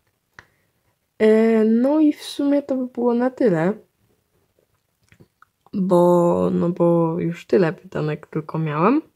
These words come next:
Nie jest ich jakoś dużo, ale mam nadzieję, że, e, że, że, że fajny był film, że odpowiedziałam na jakieś nie-, niedomówienia.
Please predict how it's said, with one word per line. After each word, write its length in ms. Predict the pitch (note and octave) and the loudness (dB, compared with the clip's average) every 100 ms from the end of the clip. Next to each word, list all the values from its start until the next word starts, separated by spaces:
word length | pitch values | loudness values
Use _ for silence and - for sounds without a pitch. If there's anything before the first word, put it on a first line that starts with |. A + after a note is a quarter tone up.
| _ - - - - | _ -20 -20 -16 -2
Nie 80 | B3 | 4
jest 240 | G#3 F3+ | 4 2
ich 120 | F3 F3 | -6 -8
jakoś 300 | - E3+ F3+ | -8 -8 -4
dużo, 340 | C#4 C#4 A3+ | -2 0 0
ale 240 | G3 F#3+ G3 - - - _ _ B3 | 0 -2 -6 -16 -20 -20 _ _ -2
mam 180 | G#3+ | 2
nadzieję, 400 | G#3 F#3+ F#3+ F#3 | 2 2 2 2
że, 460 | F3 E3+ D#3+ D#3+ D#3+ _ E3+ | 2 -2 -2 -4 -8 _ -4
e, 440 | E3 D#3+ D#3+ D#3 | -2 -2 -4 -6
że, 280 | D#3 D#3 - - | -6 -6 -8 -10
że, 160 | E3 - E3+ | -12 -14 -10
że 180 | F3 | -8
fajny 400 | F3 E3+ E3 D#3+ | -6 -4 -4 -4
był 160 | E3 D#3+ | -6 -10
film, 480 | - C4 C4+ C4+ C#4+ _ _ _ | -2 0 2 0 -4 _ _ _
że 140 | F3 D#3+ | -6 -6
odpowiedziałam 720 | F3 D#3+ D#3 D#3 D#3+ D3+ D3+ | -4 -6 -4 -4 -4 -4 -4
na 100 | D3 | -6
jakieś 520 | C#3+ D3 D#3+ - _ _ _ _ _ _ - - _ G3 | -8 -8 -8 -12 _ _ _ _ _ _ -20 -20 _ 0
nie-, 180 | F#3 - F#3+ | 0 2 0
niedomówienia. 960 | F#3 F3 F3+ F3+ F3 E3+ F#3 G3 G#3+ | 0 2 2 2 2 0 2 0 -2